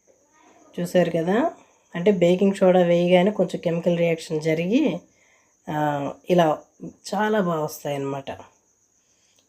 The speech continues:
ఈనో వేయకూడదండి, ఈనో అనేది అసలు మంచిదే కాదు. ఇది కొంతవరకు బెటరు.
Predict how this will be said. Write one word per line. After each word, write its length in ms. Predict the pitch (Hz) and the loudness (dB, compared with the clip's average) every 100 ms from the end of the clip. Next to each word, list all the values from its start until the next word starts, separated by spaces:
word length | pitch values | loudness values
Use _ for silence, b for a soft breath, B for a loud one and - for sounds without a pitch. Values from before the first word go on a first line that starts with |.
| - | -2
ఈనో 320 | 196 214 220 | 4 6 6
వేయకూడదండి, 760 | 190 175 170 175 165 165 165 185 | 4 2 0 -2 0 -2 -4 -2
ఈనో 540 | 233 262 165 170 175 | 0 0 -2 0 0
అనేది 600 | 170 160 156 170 233 - b b b _ 175 | -2 -2 -2 0 0 0 b b b _ -12
అసలు 460 | 160 180 170 151 143 _ b b _ | -6 -2 -2 -2 -4 _ b b _
మంచిదే 400 | 165 156 170 175 | -6 -6 2 2
కాదు. 560 | 175 160 156 175 285 - b b _ _ _ _ _ _ - | 2 0 0 0 -2 -4 b b _ _ _ _ _ _ 0
ఇది 160 | 180 | 0
కొంతవరకు 480 | - 156 151 160 165 | 0 -4 -4 -4 -4
బెటరు. 800 | 165 156 - 170 160 233 - _ | -6 -8 -4 -2 0 0 -2 _